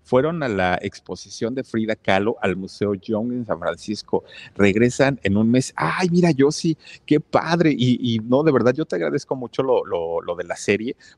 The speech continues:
porque mira, hablé con mi mamá y me dijo, ¿de verdad lo conoce? Le dije, sí, mami, Josie anda por todo el mundo. Y me dijo, ay, no, pues es que estaría increíble. Entonces te lo agradecemos mucho,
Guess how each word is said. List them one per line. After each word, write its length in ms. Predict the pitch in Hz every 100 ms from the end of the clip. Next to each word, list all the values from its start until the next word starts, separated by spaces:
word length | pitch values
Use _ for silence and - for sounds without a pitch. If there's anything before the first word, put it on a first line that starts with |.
| _
porque 360 | 101 98 -
mira, 260 | 113 131 120
hablé 200 | 90 87
con 180 | 104 127
mi 100 | 127
mamá 260 | 95 85 90
y 40 |
me 120 | 117
dijo, 400 | 104 98 - 110 -
¿de 140 | 90 -
verdad 340 | 87 - 90
lo 120 | 113
conoce? 420 | - 123 92 - 117
Le 100 | -
dije, 220 | - 73
sí, 200 | - 85
mami, 280 | 82 98 82
Josie 280 | 87 - 110 - -
anda 220 | - 90 107
por 180 | 87
todo 220 | - 87 98
el 80 |
mundo. 340 | 113 147 143 98 _ - _
Y 100 | 104
me 100 | 104
dijo, 240 | 98 - 110
ay, 140 | 117
no, 100 | 107
pues 140 | -
es 120 | 104 -
que 80 |
estaría 300 | - 92 90
increíble. 500 | 95 98 90 90 85
Entonces 220 | 101 160 175
te 60 |
lo 60 | 185
agradecemos 540 | 175 156 160 165 175
mucho, 300 | 156 - 156